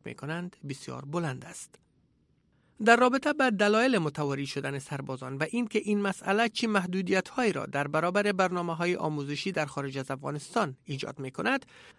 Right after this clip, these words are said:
حفیظ آصفی مصاحبهٔ با لیاقت علی امینی انجام داده که با سخنان آقای امینی در مورد آغاز می‌شود.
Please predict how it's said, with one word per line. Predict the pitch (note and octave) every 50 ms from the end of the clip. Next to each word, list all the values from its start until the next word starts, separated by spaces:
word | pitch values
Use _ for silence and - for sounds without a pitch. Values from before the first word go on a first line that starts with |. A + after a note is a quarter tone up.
| _ _ _ -
حفیظ | - A3 G#3 B3+ C4 B3 A#3+
آصفی | - G#3 G#3 - A3 G3+ - A3 G#3+
مصاحبهٔ | G3+ F#3 - E3+ D3+ D#3+ D#3 D3+ F3 F#3 F#3
با | F3 F3 F3+ F3+
لیاقت | E3+ E3 D3+ D3 C#3 - - C#3 C3+ - D3
علی | C#3+ D3 D#3 -
امینی | C#3+ C#3+ D3+ E3 F#3 G#3 F3+ - - _ _ -
انجام | - C#3 C#3 C#3+ D3+ F#3
داده | G3+ A3 A3+ A#3+
که | A#3 - C4 B3
با | G#3 F#3+ G3 F#3+
سخنان | - G#3+ G3+ - A#3 B3 A#3 D#3+
آقای | C#3 - - C3+ - - C3+ B2+
امینی | - C3 B2+ C3+ C#3 F3 G#3
در | G3+ G#3 G3
مورد | G3 G3+ G3+ G3+ G#3 G#3 G#3 -
آغاز | - G#3+ G#3+ F#3+ D3+ - - -
می‌شود. | - D3+ - - - - -